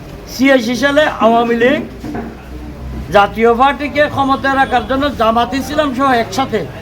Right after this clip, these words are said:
ছিয়ানব্বই সালে বেগম খালেদা জিয়াকে ক্ষমতা থেকে তাড়ানোর জন্য একসাথে আন্দোলন করেছে। ওই যে সরমনায়ের পীর,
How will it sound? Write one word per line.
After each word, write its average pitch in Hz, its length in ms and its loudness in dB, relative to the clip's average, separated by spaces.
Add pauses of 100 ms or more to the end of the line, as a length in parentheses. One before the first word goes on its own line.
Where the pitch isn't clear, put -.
(400)
ছিয়ানব্বই 285 500 2
সালে 269 260 2
বেগম 262 360 0
খালেদা 285 260 0
জিয়াকে 269 360 -4
ক্ষমতা 262 360 -4
থেকে 247 320 2 (380)
তাড়ানোর 269 400 4
জন্য 285 180 0
একসাথে 277 400 -4
আন্দোলন 240 420 -4
করেছে। 170 280 -14 (720)
ওই 220 80 2
যে 240 220 6 (460)
সরমনায়ের 254 640 2
পীর, 254 260 0